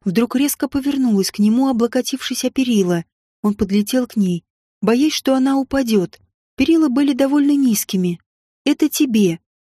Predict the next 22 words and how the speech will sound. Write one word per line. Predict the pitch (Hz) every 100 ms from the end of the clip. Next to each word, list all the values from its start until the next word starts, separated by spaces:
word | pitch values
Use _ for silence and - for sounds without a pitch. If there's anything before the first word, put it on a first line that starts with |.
| _
Она | 196 202
протянула | 208 208 220 226 254 247
к | -
нему | 240 254
сложенные | - 254 240 247 254
ладони, | 247 254 220 208 175 165 - _ _ _
улыбнулась | 277 294 254 233 208 196 -
тускло. | 202 185 - 190 180 - _ _
Он | 262 294
потянулся | - 214 240 269 269 262
к | -
ней, | 285 294
не | 285
задумываясь. | 262 269 240 202 170 180 175 170 - - _ _ _ _
Взглянул | 185 175 220 262 294
на | 294
кинжал | 277 285 247 233 202
в | 202
руках, | 220 277 262
что | - 233
передала | 247 240 240 262 269
она. | 269 247 180